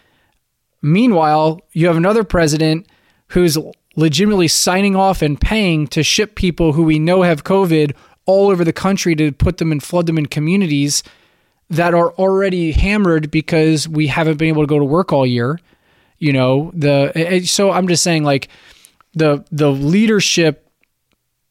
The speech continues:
none of this stuff makes sense. The only thing that makes sense is in the sense that we're trying to do a shift of how the country's governed. Um,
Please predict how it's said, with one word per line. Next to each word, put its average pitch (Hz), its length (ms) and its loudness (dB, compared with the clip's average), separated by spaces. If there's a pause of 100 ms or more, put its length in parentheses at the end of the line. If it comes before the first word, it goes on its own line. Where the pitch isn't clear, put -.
(320)
none 185 280 2
of 220 60 2
this 202 160 0
stuff - 280 -4
makes 147 260 -4
sense. 120 380 -6
The - 180 -4
only 165 260 0
thing 165 240 -4
that 156 140 -6
makes 151 260 -4
sense 143 460 -2 (540)
is 147 220 0
in 147 260 -4
the 135 120 -2
sense 139 400 -2
that 131 420 -2
we're 143 200 -2
trying 143 300 -4
to 147 80 -10
do 143 180 -2
a 123 40 -2
shift - 540 -4 (180)
of 135 160 -4
how 139 360 -2
the 127 100 -6
country's 131 540 -6
governed. 120 480 -6 (640)
Um, 120 560 -6